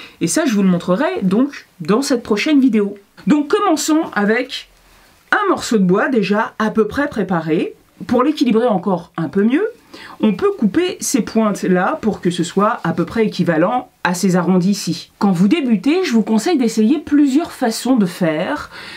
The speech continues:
et ensuite vous choisirez celle qui vous convient le mieux. On commence toujours par positionner le morceau de bois entre pointes. De ce côté-là, vous avez plusieurs options.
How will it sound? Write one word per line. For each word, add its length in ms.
et 80
ensuite 300
vous 80
choisirez 480
celle 240
qui 120
vous 120
convient 440
le 60
mieux. 280
On 80
commence 540
toujours 680
par 360
positionner 760
le 180
morceau 320
de 60
bois 420
entre 300
pointes. 640
De 100
ce 100
côté-là, 520
vous 180
avez 160
plusieurs 380
options. 360